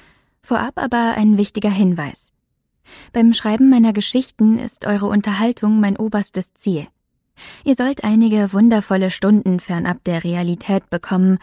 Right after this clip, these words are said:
in denen ihr nur so durch die Geschichte fliegt und ein anderes Leben lebt.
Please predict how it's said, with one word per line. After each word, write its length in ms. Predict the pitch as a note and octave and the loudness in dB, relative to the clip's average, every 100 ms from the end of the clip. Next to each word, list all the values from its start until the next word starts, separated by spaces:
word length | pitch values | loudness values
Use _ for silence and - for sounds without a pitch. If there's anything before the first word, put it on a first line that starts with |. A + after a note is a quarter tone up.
| - _ _ | -8 _ _
in 160 | A3 | 2
denen 280 | G#3+ C#4+ C#4+ | 4 4 4
ihr 160 | C4 A#3 | 4 4
nur 220 | A#3 C#4 | 4 4
so 180 | B3 A#3 | 0 0
durch 240 | A3 G3+ | 0 -2
die 80 | G3 | -4
Geschichte 480 | G3+ - A#3+ - G#3 | -2 0 0 0 -4
fliegt 420 | - A3 A#3+ - - _ _ | 0 -2 -2 -6 -20 _ _
und 180 | B3+ B3+ | 0 0
ein 140 | B3 | 0
anderes 400 | A3+ A3+ A#3 A#3 | 2 2 2 0
Leben 260 | G#3 G3 E3 | 0 0 0
lebt. 380 | D#3+ D#3+ _ | -4 -8 _